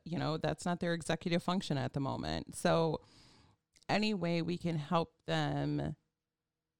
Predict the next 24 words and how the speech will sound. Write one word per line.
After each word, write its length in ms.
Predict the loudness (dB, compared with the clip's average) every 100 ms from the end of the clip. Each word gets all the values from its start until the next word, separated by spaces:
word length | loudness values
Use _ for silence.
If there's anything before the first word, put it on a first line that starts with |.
| _ _ _ _ _ _ _ _ _ _ -20 -10
be 220 | -2 0 0
safe, 500 | 2 2 2 2 0 -8 -20 _ 0
feel 260 | 4 4
safe, 500 | 4 2 4 4 2
to 140 | -2 -4
remove 300 | 0 0 2
themselves 560 | 0 2 4 4 2
from 280 | -4 -2 0
those 200 | 2 2
uncomfortable 520 | 2 2 0 0 0
situations, 920 | 2 0 0 2 2 2 2 4 0 -6 -16 -20 -20 -20 -20 0
and 120 | 6 8
then 120 | 10
have 200 | 8 8
those 200 | 6 4
discussions 500 | 2 2 2 2 4
afterwards, 640 | 4 4 0 2 2 2
like, 160 | 0 2
"Okay, 180 | 4 6
walk 320 | 6 4 4
me 120 | 0
through 260 | 0 -2 2
this, 420 | 2 4 2 2
and 200 | 2